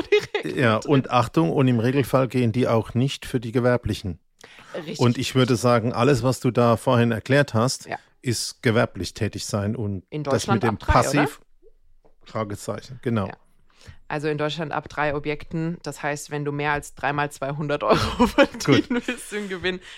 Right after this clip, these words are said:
Speaker 1: sowieso knapp.
Speaker 2: Ich
Speaker 1: Jetzt.
Speaker 2: schau mal auf die Uhr. Ich sag dir mal, ähm, so meine Einschätzung.
Speaker 1: Los
Speaker 2: Ich bin
Speaker 1: geht's.
Speaker 2: ja in Zeiten groß geworden, wo es so Größenordnung vier bis sechs Prozent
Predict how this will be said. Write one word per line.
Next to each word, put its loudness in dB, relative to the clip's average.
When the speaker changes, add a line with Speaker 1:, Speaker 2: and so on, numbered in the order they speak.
Speaker 1:
sowieso 2
knapp. -2
Speaker 2:
Ich 0
Speaker 1:
Jetzt. 4
Speaker 2:
schau 6
mal 6
auf 4
die 0
Uhr. 4
Ich 0
sag 2
dir 2
mal, 2
ähm, 0
so 2
meine 2
Einschätzung. -6
Speaker 1:
Los -4
Speaker 2:
Ich -10
bin 2
Speaker 1:
geht's. 2
Speaker 2:
ja 4
in 0
Zeiten 0
groß -2
geworden, 2
wo 0
es -2
so 2
Größenordnung 0
vier 2
bis -2
sechs -2
Prozent -2